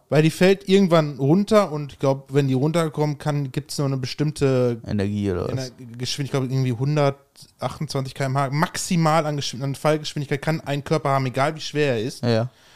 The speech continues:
Speaker 1: Und, ähm,
Speaker 2: Dann macht das
Speaker 1: das
Speaker 2: Snap, bist du weg.
Speaker 1: Nö, dann
Speaker 2: Ne?
Speaker 1: überlebst du.
Speaker 2: Okay.
Speaker 1: Glaub ich, ja.
Speaker 2: Also wenn mir so ein Stein mit
Speaker 1: Aber wenn du halt so
Speaker 2: hundertachtundzwanzig K M H
Speaker 1: eine, wenn du
Speaker 2: entgegenkommt,
Speaker 1: halt so
Speaker 2: dann
Speaker 1: eine, so eine, ähm,
Speaker 2: <laughs>
Speaker 1: so eine Kugel halt so, so,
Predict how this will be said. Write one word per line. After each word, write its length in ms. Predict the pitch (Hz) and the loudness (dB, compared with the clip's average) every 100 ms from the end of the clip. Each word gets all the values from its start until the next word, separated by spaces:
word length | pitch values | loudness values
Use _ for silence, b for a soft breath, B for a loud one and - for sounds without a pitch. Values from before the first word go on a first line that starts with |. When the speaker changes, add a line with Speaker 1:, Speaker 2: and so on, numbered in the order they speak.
| b b b | b b b
Speaker 1:
Und, 380 | - 135 127 - - | -4 -4 -4 -10 -4
ähm, 760 | 127 127 123 123 123 120 117 131 _ _ _ _ | 0 2 2 2 -2 -4 -8 -20 _ _ _ _
Speaker 2:
Dann 120 | 110 | -2
macht 140 | 107 | -2
das 80 | 107 | -2
Speaker 1:
das 100 | 135 | 0
Speaker 2:
Snap, 320 | 117 117 120 | 2 2 2
bist 160 | - 120 | -6 -4
du 80 | 104 | -4
weg. 180 | 107 110 | -4 -4
Speaker 1:
Nö, 240 | 120 113 117 - | -2 -2 -4 -8
dann 120 | 104 | -4
Speaker 2:
Ne? 60 | 120 | -2
Speaker 1:
überlebst 380 | 110 117 117 - | -2 -4 -6 -8
du. 140 | 113 - - - | -8 -10 -20 -14
Speaker 2:
Okay. 160 | 110 - - _ - - - _ - | -12 -12 -20 _ -20 -20 -20 _ -4
Speaker 1:
Glaub 200 | 110 107 | -2 -2
ich, 240 | 107 - _ | -4 -8 _
ja. 300 | 110 104 101 - _ _ | -6 -4 -6 -10 _ _
Speaker 2:
Also 160 | - 95 | -4 2
wenn 100 | 117 | 4
mir 80 | 113 | 4
so 100 | 117 | 4
ein 80 | 117 | 2
Stein 260 | - 131 143 | 6 8 8
mit 40 | 151 | 4
Speaker 1:
Aber 120 | 143 | 6
wenn 80 | 180 | 6
du 160 | - | 6
halt 180 | 185 185 | 6 4
so 140 | - | 4
Speaker 2:
hundertachtundzwanzig 0 | |
K 0 | |
M 80 | 143 | 8
H 60 | 127 | 8
Speaker 1:
eine, 60 | |
wenn 100 | 131 | 8
du 60 | 127 | 6
Speaker 2:
entgegenkommt, 340 | 139 151 143 | 4 6 6
Speaker 1:
halt 140 | 185 185 | 6 6
so 80 | 190 | 4
Speaker 2:
dann 60 | |
Speaker 1:
eine, 140 | 175 143 | 4 2
so 160 | 143 165 | 4 6
eine, 320 | 160 143 143 | 6 4 0
ähm, 320 | 131 120 110 - _ | -4 -4 -6 -14 _
Speaker 2:
<laughs> 180 | 117 107 - - b b b | -4 -4 -6 -14 b b b
Speaker 1:
so 140 | 127 | 0
eine 280 | 139 131 123 | 2 2 0
Kugel 320 | 120 240 220 147 | 4 6 8 6
halt 140 | 123 | 4
so, 200 | 135 127 | 0 0
so, 160 | 117 | 0